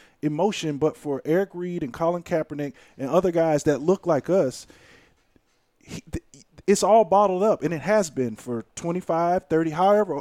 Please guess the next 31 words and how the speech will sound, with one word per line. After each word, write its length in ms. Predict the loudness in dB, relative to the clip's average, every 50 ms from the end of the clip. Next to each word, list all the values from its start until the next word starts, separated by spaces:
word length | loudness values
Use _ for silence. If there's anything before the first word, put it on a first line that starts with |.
| -8 -8
you 140 | -8 -4 -2
know, 140 | -2 -2
he's 160 | -2 -2 -6 -10
twenty-seven, 680 | -8 -8 -6 -6 -6 -4 0 2 2 2 2 0 -2
whatever 400 | -2 0 0 0 0 -2 -4 -2
it 80 | -2
is. 240 | -2 -2 -2 -2 -2
I'm 120 | -4 -4 -4
forty-four. 720 | -8 -6 -4 -2 -2 -2 -4 -6 -6 -6 -6 -4 -6 -8 -10 -16 -20 -20 _
So 180 | -6 -2 0 2
our 220 | 2 2 2 2
entire 480 | 0 -4 -4 -2 2 4 4 4 4 2
lives, 360 | 2 2 2 0 0 -2 -6
we've 160 | -8 -8 -4
been 200 | -4 -4 -4 -2
bottled 360 | 0 2 2 4 2 2 0 0
up 260 | -2 -2 -4 -6 -12 -20 _ _ _ _
with 200 | -8 -6 -6 -6 -4
all 300 | 0 2 4 4 4 4
that 340 | 2 2 0 2 0 -4 -6 _ _ _ _ _ _ _ _ _ _ _ _ -4
anger 500 | -2 -2 -2 -2 0 2 2 2 0 0
and 200 | -4 -6 -6 -8
frustration, 920 | -8 -6 -6 -6 -6 -6 -4 -2 -2 -2 -2 -4 -6 -8 -8 -8 -8 -8 -8
and 100 | -6 -6
it 160 | -6 -8 -8
brought 300 | -4 -2 0 0 0 -2
guys 280 | -4 -2 -2 -2 -4 -6
to 160 | -8 -10 -8
their 280 | -6 -6 -6 -6 -6 -10 -10
knees, 560 | -10 -8 -6 -6 -6 -8 -10 -12 -14 -14 -14
literally. 680 | -2 4 6 6 6 6 2 -2 -6 -8 -10 -14 -18